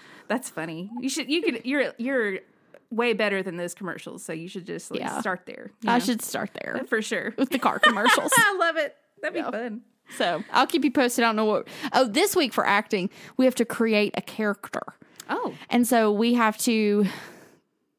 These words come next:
Speaker 2: kind of have in our mind, like, who the character is, how old they are, what their charac-, characteristics are,
Speaker 1: Hmm.
Speaker 2: and then, like, bring that and be able, if questions were thrown at us, answer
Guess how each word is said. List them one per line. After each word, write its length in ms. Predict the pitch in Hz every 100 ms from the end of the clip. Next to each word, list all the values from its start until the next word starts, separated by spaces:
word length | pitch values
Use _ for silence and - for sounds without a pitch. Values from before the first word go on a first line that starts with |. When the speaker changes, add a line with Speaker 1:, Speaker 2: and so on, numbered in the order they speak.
| -
Speaker 2:
kind 260 | - 240 226
of 80 |
have 180 | 233 214
in 80 | 220
our 80 | 208
mind, 300 | 208 202 202
like, 200 | 165 -
who 160 | 233 226
the 40 |
character 420 | 240 233 240 214
is, 240 | 214 208 208
how 120 | 202
old 220 | - 214
they 120 | 214 214
are, 140 | 208
what 140 | 190 170
their 100 | -
charac-, 380 | - 180 208 - _ _ -
characteristics 800 | 277 247 226 247 - 247 -
are, 300 | 240 220 202
Speaker 1:
Hmm. 160 | 214 285 160 -
Speaker 2:
and 220 | 202 220
then, 160 | 214 202
like, 180 | 175 196
bring 380 | 202 220 220
that 300 | 202 180 175 -
and 160 | 202
be 140 | 202 196
able, 300 | 196 185 -
if 420 | 202 190 - - -
questions 600 | - 220 - - 240 233
were 140 | 220
thrown 340 | - 226 196 190
at 220 | 190 226
us, 300 | 240 247 - -
answer 480 | 220 226 - 208